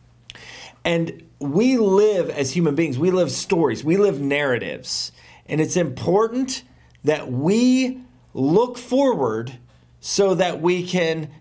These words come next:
compel ourselves to live the story we want to tell.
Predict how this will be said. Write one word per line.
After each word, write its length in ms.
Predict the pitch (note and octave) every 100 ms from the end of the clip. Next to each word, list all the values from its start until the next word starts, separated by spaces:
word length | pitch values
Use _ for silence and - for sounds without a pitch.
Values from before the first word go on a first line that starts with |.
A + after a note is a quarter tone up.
| -
compel 560 | E3+ C3+ C3 F#3+ A3
ourselves 840 | G3 C#3+ - A#2 G#2+ G#2 A#2+ B2 - - - _
to 200 | - C#3+
live 600 | C3 C3+ E3 G#3 A3 F3
the 120 | F3
story 540 | E3+ - D#3 C3+ C#3 D#3
we 200 | A#2+ A#2
want 220 | A2+ A2+
to 80 | B2
tell. 320 | E3 F#2+